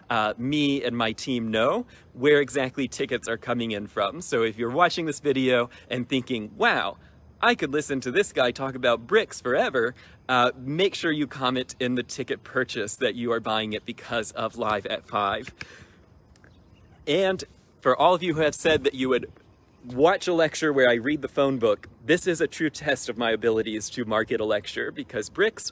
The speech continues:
are not exactly the most famous and glamorous thing, but let me tell you,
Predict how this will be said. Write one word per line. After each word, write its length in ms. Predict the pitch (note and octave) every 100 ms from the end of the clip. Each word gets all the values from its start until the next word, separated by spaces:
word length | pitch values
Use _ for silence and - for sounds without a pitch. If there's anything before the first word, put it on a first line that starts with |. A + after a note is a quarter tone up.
| -
are 400 | F#3+ G3 G3 F#3+ - - - _
not 380 | G#2 G2 G#2 F3
exactly 840 | B3+ - G#3+ G#3 - F#3+ F3+ F#3 - -
the 120 | C#3+
most 320 | C#3+ D3 -
famous 400 | F3+ E3+ F#3 -
and 120 | F#3
glamorous 460 | E3+ G3+ G3+ E3+ -
thing, 420 | D#3 D3 C#3 C#3+ - - - - _ A#2 F#2+
but 140 | A#2+ A#2
let 220 | E3 F#3+
me 80 | G3
tell 240 | G3 A3+
you, 320 | D3 G#2 A2+